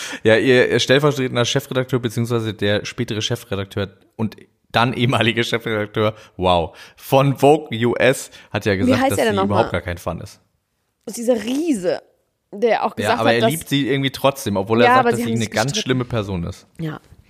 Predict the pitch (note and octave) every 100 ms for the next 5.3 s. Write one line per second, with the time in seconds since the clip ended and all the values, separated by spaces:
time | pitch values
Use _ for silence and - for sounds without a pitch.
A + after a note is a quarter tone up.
0 | _ _ _ _ _ _ _ - D#3 D3+
1 | - D#3+ E3+ - - - C#3 - - -
2 | - - - _ _ _ _ _ _ _
3 | - - _ _ - F#3+ G3 A3+ G#3 G#3+
4 | - A#3+ G#3+ G3+ G#3+ G#3 G3 G3+ G3+ A3+
5 | G#3+ B3